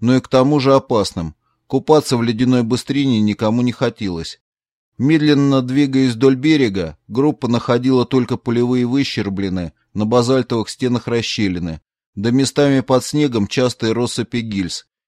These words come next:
И только в одном месте саперы, на удачу закидывавшие время от времени под лед стальную кошку, чисто случайно выудили примерзший к корке бронежилет. На выленившем зеленом шелке с обратной стороны удалось прочесть сделанную шариковой ручкой надпись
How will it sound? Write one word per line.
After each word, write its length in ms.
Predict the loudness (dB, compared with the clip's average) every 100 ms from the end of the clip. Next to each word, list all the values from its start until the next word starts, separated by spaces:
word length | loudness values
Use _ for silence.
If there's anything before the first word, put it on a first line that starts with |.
| -12
И 80 | 0
только 320 | 2 2 4
в 80 | 2
одном 320 | 2 0 0
месте 360 | 0 -2 -4 -6
саперы, 640 | -4 -4 -2 -4 -4 -6 -2
на 140 | 0
удачу 380 | 4 2 2 0
закидывавшие 840 | 0 0 0 0 2 0 0 0
время 340 | 2 2 2 0
от 120 | 0
времени 380 | 0 2 2 0
под 260 | 0 0
лед 180 | 0 0
стальную 460 | 0 0 2 0 0
кошку, 480 | 0 0 -2 -8 -8 _ _ _
чисто 360 | 0 0 0 0
случайно 580 | 0 2 4 6 6
выудили 520 | 2 2 2 2 0 0
примерзший 600 | -2 0 0 0 -2 -6
к 80 | -2
корке 380 | 0 0 -2
бронежилет. 840 | -4 -2 0 0 0 0 -2 -4 _ _ _ _ _ _ -2
На 180 | 2 4
выленившем 640 | 6 4 2 2 2 2
зеленом 460 | 4 4 6 6 2
шелке 560 | 2 2 2 0 -8 -4
с 120 | 0
обратной 480 | 2 2 0 0 -2
стороны 520 | 0 2 2 2 0
удалось 460 | 0 2 4 2
прочесть 520 | 0 -2 0 0 0 -2
сделанную 520 | 0 2 2 2 0
шариковой 560 | 0 0 0 0 0
ручкой 380 | 0 -2 -2 -2
надпись 560 | 0 0 -2 -6 -10